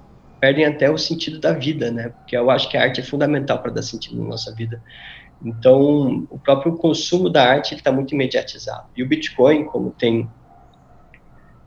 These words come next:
tem todos esses incentivos pra gerar riqueza de longo prazo, e, e, e, e se alguém almeja a imortalidade, se alguém almeja, não só, não, não tanto a imortalidade, mas,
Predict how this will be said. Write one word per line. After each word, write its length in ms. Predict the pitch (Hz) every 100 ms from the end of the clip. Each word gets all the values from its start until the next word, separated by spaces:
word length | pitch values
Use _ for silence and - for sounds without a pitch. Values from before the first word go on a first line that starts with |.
| -
tem 300 | 110 113 110
todos 240 | 123 127
esses 300 | 127 117 -
incentivos 600 | 123 123 117 113 117 117 113
pra 380 | - 117 117
gerar 560 | 113 110 110 110 110 -
riqueza 420 | - 107 - 107 110
de 100 | 117
longo 260 | 113 123
prazo, 540 | 131 127 127 127 - - - - - -
e, 520 | 127 131 131 131 - -
e, 640 | 143 139 135 127 123 - - -
e, 640 | - 62 60 60 62 57 - - 73
e 380 | 62 62 - -
se 240 | - - 156
alguém 320 | 147 147 180
almeja 580 | 160 127 147 185 151 113
a 120 | 120
imortalidade, 1000 | 139 123 123 113 107 113 113 139 143 117
se 120 | -
alguém 340 | 123 123 135 139
almeja, 640 | 123 120 120 120 113 113 - -
não 160 | 175
só, 320 | 233 - 139
não, 300 | 135 165 170 - -
não 240 | 139 156 - -
tanto 260 | 135 131
a 20 |
imortalidade, 840 | 135 127 120 123 120 123 123 127 120
mas, 460 | 117 113 113 -